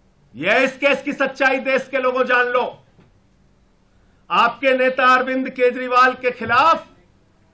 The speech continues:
जो व्यक्ति बयान देता है, यह है, और जो बयान छिपा लिया जाता है ईडी के द्वारा, हमारे आ-,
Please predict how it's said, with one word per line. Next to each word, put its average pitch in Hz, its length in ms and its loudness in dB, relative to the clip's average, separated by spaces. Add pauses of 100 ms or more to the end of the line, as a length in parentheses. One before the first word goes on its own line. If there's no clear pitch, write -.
(1400)
जो 196 220 -6
व्यक्ति 226 480 -4
बयान 247 440 0
देता 233 340 -2
है, 226 420 -2 (2000)
यह 208 380 -2
है, 233 320 0 (1900)
और 165 180 -6
जो 180 180 -6
बयान 196 560 -4 (1500)
छिपा 214 440 0
लिया 226 260 -4
जाता 190 380 -4
है 175 240 -6
ईडी 165 240 -12
के 175 160 -8
द्वारा, 160 360 -6
हमारे 156 600 -8
आ-, 143 180 -6